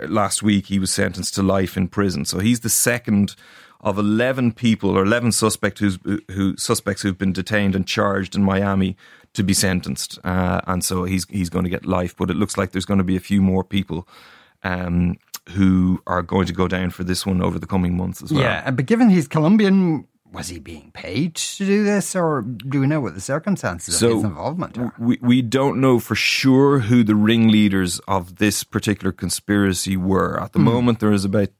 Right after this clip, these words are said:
Speaker 1: s-, between, somewhere between fifty and sixty people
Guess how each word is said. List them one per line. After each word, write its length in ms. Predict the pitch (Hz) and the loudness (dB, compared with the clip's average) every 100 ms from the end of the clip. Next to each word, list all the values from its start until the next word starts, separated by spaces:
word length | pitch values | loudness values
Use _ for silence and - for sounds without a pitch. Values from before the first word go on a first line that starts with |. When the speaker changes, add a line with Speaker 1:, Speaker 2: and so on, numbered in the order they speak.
| _ _ | _ _
Speaker 1:
s-, 280 | - - - | -8 -8 -6
between, 320 | 95 - 107 | -8 -6 -2
somewhere 280 | 120 117 107 | 2 2 2
between 300 | 98 107 98 | 2 0 0
fifty 480 | - 139 - 120 104 | 0 -2 0 0 2
and 120 | 98 | 2
sixty 540 | - - 123 - 101 | -2 -2 -4 -4 -8
people 560 | - 117 117 123 131 123 | -4 -2 0 0 -2 -4